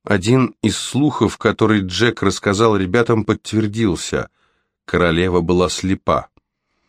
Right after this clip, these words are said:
"Сегодня пришли тысячи, сотни тысяч, Ваше Величество",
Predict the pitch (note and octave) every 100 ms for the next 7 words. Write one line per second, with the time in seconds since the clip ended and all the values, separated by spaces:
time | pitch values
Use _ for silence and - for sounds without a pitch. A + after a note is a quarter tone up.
0 | _ _ _ _ _ - - F2 F2 F#2
1 | F#2+ D#2 F#2+ F#2 F2 F2+ F2 - F#2 F#2
2 | - F#2+ F#2 E2+ - D2 - C#2 B1+ -
3 | D#2+ F2 - - F#2 E2 - F#2 F2+ -
4 | D#2+ - D#2+ D#2+ D#2 E2 D#2 D#2 E2 D#2
5 | D#2 - - C2+ B1+